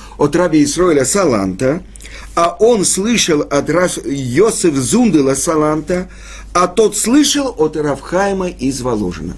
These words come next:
Вы понимаете, цепочка проверенные, э, как говорил мой учитель Рав Ицхак Зильбер, проверенные товарищи.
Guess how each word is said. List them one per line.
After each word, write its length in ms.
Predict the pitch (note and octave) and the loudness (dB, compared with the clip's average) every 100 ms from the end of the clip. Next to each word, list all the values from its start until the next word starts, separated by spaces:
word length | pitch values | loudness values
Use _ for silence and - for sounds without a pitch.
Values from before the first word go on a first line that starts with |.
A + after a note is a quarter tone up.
| - | -6
Вы 100 | A#2 | 0
понимаете, 320 | D3+ E3 D3+ | 2 2 0
цепочка 800 | - C#3+ - G#3+ G#3+ - A#3 G#3+ - - - | -2 -2 2 2 2 -2 -2 -2 -10 -12 -2
проверенные, 760 | F#3+ F3 F3 F#3 F3+ D#3+ B2 - - - | 2 2 2 4 4 2 2 -2 -14 -6
э, 140 | B2 | -2
как 280 | A#2+ D#3 C#3 | 0 0 -2
говорил 560 | - A2 B2+ C3+ D#3 C3 A#2 A2 - - | -4 0 2 4 4 2 -2 -6 -10 -6
мой 160 | A#2+ B2 | 0 2
учитель 340 | A2+ D#3+ C3+ | 2 2 4
Рав 160 | B2 B2+ | 4 4
Ицхак 360 | C#3 - B2 G#2 | 2 2 -2 -2
Зильбер, 460 | - C3 E3 D3+ | -4 0 2 0
проверенные 800 | A2 - A#2+ A2 D3 B2+ A2 A2 | 0 0 2 4 2 4 2 0
товарищи. 760 | G2 F#2 F#2 A#2 D#3 D#3 - - | 0 -2 -2 2 2 2 -2 -6